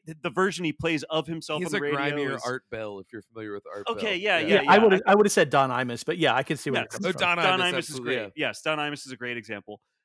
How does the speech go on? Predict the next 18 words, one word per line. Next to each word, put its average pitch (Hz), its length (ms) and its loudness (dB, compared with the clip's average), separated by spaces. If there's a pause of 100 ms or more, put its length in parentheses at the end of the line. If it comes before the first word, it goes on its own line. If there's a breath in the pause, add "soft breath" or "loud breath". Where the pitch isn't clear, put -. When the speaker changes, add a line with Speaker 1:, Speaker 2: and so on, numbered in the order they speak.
(140)
Speaker 1:
Um, 147 340 -2 (140)
eh, - 40 -20 (160)
it 170 140 -10
just, - 520 -8 (560)
yeah, 175 200 2
I 175 100 2
don't 208 140 -2
know, 160 180 -2
it, 131 120 -6
Speaker 2:
He 151 80 -6
Speaker 1:
that 165 100 0
Speaker 2:
is 120 200 -10
Radio 101 500 -12
Man. 92 400 -12
Speaker 1:
Yeah, 233 140 2
yeah, 208 240 -2
and 190 140 -6
so 190 360 -4